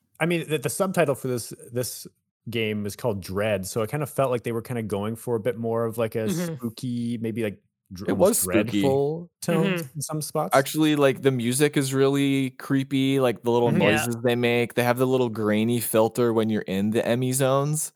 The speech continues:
Speaker 2: Oh, yeah.
Speaker 1: Yeah.
Speaker 3: And even, like, when Kay was downstairs and was watching me for a little bit, he's like, "This is kinda creepy." <laughs>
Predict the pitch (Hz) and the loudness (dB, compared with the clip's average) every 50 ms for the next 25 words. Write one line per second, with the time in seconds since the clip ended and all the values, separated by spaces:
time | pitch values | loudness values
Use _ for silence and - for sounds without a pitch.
0 | - - 170 165 165 165 156 147 120 101 117 123 123 123 123 123 120 107 - - | -2 0 2 2 2 2 2 2 4 4 6 6 6 6 4 2 0 -2 -2 0
1 | 127 135 139 151 151 151 143 139 139 127 139 131 131 123 - - - 117 117 123 | 2 4 4 4 6 4 4 4 4 2 2 2 2 0 -4 -4 -2 0 2 2
2 | 127 127 123 120 117 120 113 101 101 117 110 110 110 107 - - 104 110 113 113 | 2 2 0 0 0 0 0 0 0 0 2 2 0 0 0 2 2 4 4 2
3 | 107 101 101 104 98 87 90 90 98 101 - - 110 98 - - 98 95 95 95 | 2 0 -2 -4 -4 -4 -2 -2 -2 -2 -2 -4 -6 -6 -4 -4 -2 -2 0 -2
4 | 95 92 92 - 98 90 - - _ _ _ _ _ - 147 151 - 320 - - | -2 -2 -4 -4 -4 -4 -6 -8 _ _ _ _ _ -8 -4 0 0 2 2 2
5 | - 139 101 - - - 160 185 - - 92 - 135 - - - | 0 0 -2 -2 -2 -2 -2 -2 -2 -2 -4 -2 -4 -6 -8 -10